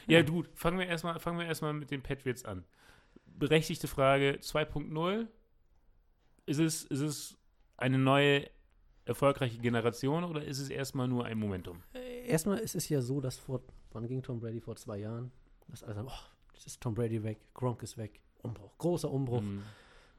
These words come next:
Speaker 2: Und Bill hat gesagt, „Pff, Umbruch, ich mach das anders.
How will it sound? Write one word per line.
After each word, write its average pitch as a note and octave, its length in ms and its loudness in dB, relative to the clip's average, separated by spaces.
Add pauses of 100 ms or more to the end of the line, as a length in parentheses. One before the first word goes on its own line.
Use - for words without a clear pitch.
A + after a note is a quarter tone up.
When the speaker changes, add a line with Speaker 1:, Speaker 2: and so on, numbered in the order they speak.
(240)
Speaker 2:
Und - 160 -2
Bill D#3 120 2
hat C3+ 40 -2
gesagt, C3+ 240 -2
„Pff, - 600 -16
Umbruch, A#2+ 520 -4 (580)
ich - 180 -20
mach E3+ 120 -10
das - 160 -12
anders. - 420 -20